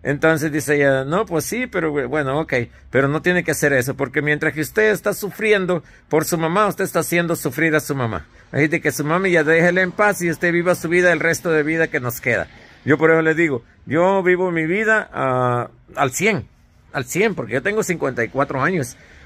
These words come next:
Este, ya parezco como de ochenta, ¿va? Pero pues, eh,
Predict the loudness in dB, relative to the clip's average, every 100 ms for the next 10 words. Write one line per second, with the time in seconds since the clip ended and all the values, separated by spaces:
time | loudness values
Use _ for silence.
0 | -10 2 4 4 2 4 6 6 4 2
1 | 0 0 2 0 0 -4 -2 -2 0 -2
2 | 0 0 0 0 0 0 -2 -6 -6 -10
3 | -12 _ _ _ -14 -10 -4